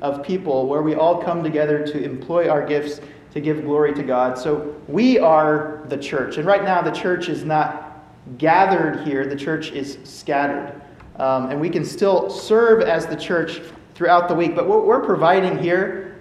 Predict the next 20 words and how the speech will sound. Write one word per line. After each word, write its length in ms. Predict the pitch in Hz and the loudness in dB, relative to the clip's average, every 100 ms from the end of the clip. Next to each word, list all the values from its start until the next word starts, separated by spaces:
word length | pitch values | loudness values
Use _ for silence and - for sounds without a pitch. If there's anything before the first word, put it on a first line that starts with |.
| - | -2
um, 340 | 139 135 123 | 2 2 0
in 160 | 170 170 | -4 -2
this 240 | 185 190 | -2 -2
recording 560 | 190 151 180 185 185 - | -4 -2 0 0 -2 -4
is 100 | 156 | -6
just 300 | 180 247 - | -4 -6 -4
a 80 | 160 | -4
way 600 | 151 147 180 233 - - - - - | 0 0 0 0 -4 -10 -16 -20 -18
to 680 | - 170 165 143 - - - - - - - | -4 0 2 0 -2 -6 -14 -18 -20 -20 -8
continually 760 | 160 151 - 202 208 202 196 | -6 -6 -2 0 2 4 4
remind 720 | - 156 143 143 160 175 165 | 4 2 0 2 2 0 -2
one 160 | 160 156 | -2 -2
another 520 | 143 139 151 151 151 | 0 0 0 -2 -4
of 200 | 143 131 | -6 -2
God's 460 | 147 151 156 151 - 120 | 2 4 4 2 -6 -2
good 540 | 156 180 175 180 - - - | 4 4 4 -4 -10 -16 -10
and 140 | 127 | -4
unchanging 840 | - 151 156 - 147 143 143 123 | -2 -2 -4 -4 -2 -2 -2 -4
word. 340 | 120 113 110 110 | -4 -4 -6 -8
So, 460 | - 139 - - | -6 -4 -4 -8